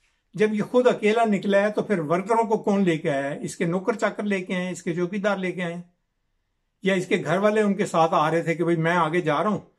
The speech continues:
क्योंकि मैंने इंतजामात मैंने ही संभालने हैं स्टेज के, तो इसलिए मेरा पहले ज़रूरी है पहुँचना, मैं लेट हो गया हूँ,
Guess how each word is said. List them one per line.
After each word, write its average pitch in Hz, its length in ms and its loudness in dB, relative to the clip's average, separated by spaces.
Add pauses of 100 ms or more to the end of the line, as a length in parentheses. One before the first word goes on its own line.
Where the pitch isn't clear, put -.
(280)
क्योंकि 180 180 2
मैंने 180 280 2
इंतजामात 165 540 2
मैंने 160 240 0
ही 202 80 0
संभालने 147 440 0
हैं 160 140 0
स्टेज 151 340 -4
के, 165 120 -2
तो - 640 -10
इसलिए 170 280 2
मेरा 160 240 2
पहले 165 280 0
ज़रूरी 151 360 0
है 160 60 0
पहुँचना, 139 320 -4
मैं 151 120 -2
लेट 139 240 -4
हो 127 120 -4
गया 135 120 -6
हूँ, 151 80 -14